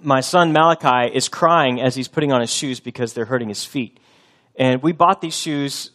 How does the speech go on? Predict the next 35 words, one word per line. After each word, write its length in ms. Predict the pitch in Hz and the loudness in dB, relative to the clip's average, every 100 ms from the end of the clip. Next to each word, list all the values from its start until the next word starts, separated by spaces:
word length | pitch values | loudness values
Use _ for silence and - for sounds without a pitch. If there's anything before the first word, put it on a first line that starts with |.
| - | -6
at 100 | 131 | -4
the 60 | |
beginning 360 | 131 131 156 170 | -2 0 2 2
of 60 | 151 | 0
the 60 | |
school 380 | 143 - 170 156 | -4 -4 0 0
year 220 | 131 123 | 2 0
back 260 | 120 139 147 | 2 0 0
in 80 | 135 | -2
August, 560 | - 151 147 117 117 | 2 2 2 -2 -6
and 100 | 127 | -8
it's 120 | 120 | -10
less 320 | 120 143 185 - | -2 0 0 0
than 160 | 180 | 0
a 40 | 143 | 2
month, 380 | 156 147 123 - | 4 2 2 -4
and 140 | 131 | -2
now 180 | 135 156 | 2 2
he 160 | 151 160 | 4 2
has 160 | 139 - | 2 0
outgrown 440 | 151 170 - 160 143 | 0 0 0 0 2
his 140 | 139 | 0
shoes 600 | - - 143 98 - - _ _ _ - | -2 -4 -6 -8 -14 -16 _ _ _ -12
that 100 | 127 | -8
we 120 | 131 | -4
just 220 | 143 151 | -4 -4
paid 160 | - 135 | -6 -10
fifty 340 | _ 175 - | _ -4 -4
dollars 340 | 156 147 139 113 | -2 0 0 -4
for 360 | - 117 113 - _ _ | -10 -6 -6 -8 _ _
that 120 | 131 | -4
are, 80 | 127 | 0
like, 240 | 123 - | 0 -2
this 160 | - 151 | -2 -2
big. 420 | - 147 113 98 | 0 2 2 -2